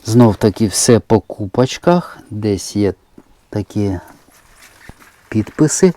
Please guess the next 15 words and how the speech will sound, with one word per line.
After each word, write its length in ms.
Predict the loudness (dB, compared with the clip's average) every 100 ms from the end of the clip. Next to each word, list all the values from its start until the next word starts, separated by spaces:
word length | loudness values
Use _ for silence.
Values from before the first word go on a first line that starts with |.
| -6 -18 -18 -20 -16 -2
Е, 240 | 0 2
давайте 440 | 4 4 4 2 -4 -2
роздивимось. 840 | 0 2 4 6 6 4 0 -2
Е, 200 | -4 -4 -4 -12 _ -2
ось, 360 | 2 2 0
е, 240 | -4 -2 -6 _ _ _ _ -20
цибулинка 840 | -6 -4 4 6 6 4 2 2 0 -6 -20 _ _ _ _
складається 720 | -4 -2 0 0 -2 -4 -6
зі 340 | -6 0 0
старої 440 | 0 -4 -2 -2 -2
цибулини 640 | -4 -2 0 0 0 -2
і 200 | -2 -2
з 440 | -2 -2 -2 -2 -4
діточок 600 | -4 -4 -2 -4 -4 -4
молоденьких. 680 | -2 -2 -4 -6 -10 -14